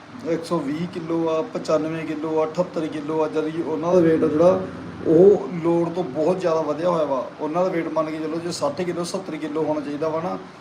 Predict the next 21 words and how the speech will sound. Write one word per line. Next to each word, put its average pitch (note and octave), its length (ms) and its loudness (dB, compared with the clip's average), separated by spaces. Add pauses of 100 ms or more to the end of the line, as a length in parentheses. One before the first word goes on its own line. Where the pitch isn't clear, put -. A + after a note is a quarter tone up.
(180)
ਤਾਂ E3+ 100 0
ਉਹਨਾਂ F3 320 0
ਦਾ G3 60 2
weight E3+ 300 -2
ਪਚਾਨਵੇਂ D#3 520 0
ਕਿਲੋ, D3+ 400 -4 (400)
ਪਚਾਸੀ D#3 460 0
ਕਿਲੋ, D#3+ 260 -2
ਪੰਦਰਾਂ, F3 360 -2
ਪੰਦਰਾਂ, F3 300 -2
ਵੀਹ, E3 220 -4
ਵੀਹ G3+ 140 -6
ਕਿਲੋ F3 400 -4
ਭਾਰ F#3 180 4
ਉਹਨਾਂ E3 360 -2
ਦਾ G3+ 80 -2
ਜ਼ਿਆਦਾ D3 400 4
ਵਾ, A#2+ 200 -2 (440)
ਠੀਕ D3+ 160 0
ਹੈ F#3 60 0
ਜੀ। F#3 200 -4